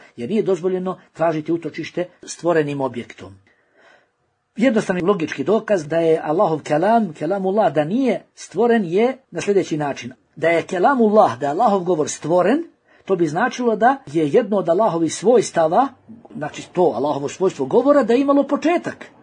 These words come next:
Znači, oni koji kažu da je Allahov govor stvoren, a Allahov govor je Allahovo svojstvo, time, dakle, kažu da Allahovo svojstvo, to jest govora, ima početak. Međutim, Allahova svojstva se ne mijenjaju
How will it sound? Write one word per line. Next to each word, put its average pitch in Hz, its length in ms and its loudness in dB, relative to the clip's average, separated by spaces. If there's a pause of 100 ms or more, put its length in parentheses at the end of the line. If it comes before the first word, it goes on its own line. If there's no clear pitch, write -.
(140)
Znači, - 200 -10
oni 214 100 -2
koji 196 140 -6
kažu 196 240 2
da 170 80 2
je 170 40 4
Allahov 180 300 4
govor 190 340 4 (120)
stvoren, 208 480 2 (200)
a - 200 -6
Allahov 165 380 0
govor 175 340 -2 (120)
je 156 80 2
Allahovo 160 300 4
svojstvo, 269 520 2 (300)
time, 226 200 0
dakle, 160 240 -4
kažu 185 280 -2
da 214 200 2
Allahovo 180 380 -2
svojstvo, 175 460 -2
to 160 120 -4
jest 131 160 -4
govora, 190 320 2
ima 185 200 -4
početak. 226 680 -6 (560)
Međutim, 170 460 -4
Allahova 147 380 -2
svojstva 180 520 -4 (180)
se 160 160 -10
ne 135 120 -6
mijenjaju 170 580 -4